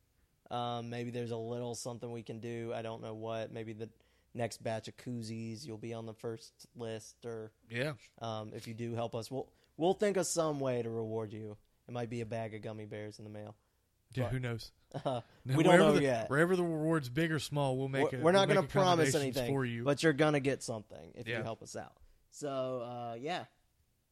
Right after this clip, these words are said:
Speaker 1: that's what I got this week.
Speaker 2: That's it for me.
Speaker 1: Um, you can find us at Sad Podcast on Twitter and Instagram,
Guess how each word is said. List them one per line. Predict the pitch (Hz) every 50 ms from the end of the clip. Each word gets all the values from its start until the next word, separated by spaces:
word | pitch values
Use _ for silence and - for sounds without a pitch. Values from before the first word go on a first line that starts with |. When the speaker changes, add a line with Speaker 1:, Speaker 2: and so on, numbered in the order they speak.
| _ _ _ _ -
Speaker 1:
that's | 120 143 165 - - - - - - - - -
what | - - 143
I | 151 156 151
got | 143 135 123 113
this | 120 117 - -
week. | 113 110 113 - _ _ _ _ _ _ _ _ _ _ _ _
Speaker 2:
That's | - 117 - 131
it | 127 -
for | - 127
me. | 135 147 147 120 - _ _ _ _ _ -
Speaker 1:
Um, | 117 113 113 110 110 107 107 107 107 107 - _ _ _ _ _ _ _ _ _ _ _ _ _ _ _ _ _ _ _ _ _ _ _ -
you | - 123
can | 120 - 123 113
find | - - 131 127 123 120 117
us | 120 123 120 117 113 - - - -
at | 131 135 127 120 - - _
Sad | - - - 139 127 123 120 -
Podcast | - 123 123 120 120 - 131 123 123 120 120 - - _ _ _ _ _ _ _ _ _ _ _ _ _ _ _ _ _ _ _ _ - - _ _ _ -
on | 123 139 135 135
Twitter | 127 - 170 165 151 147 135
and | 131 131
Instagram, | - 139 143 - - 147 139 147 143 143 139 147 151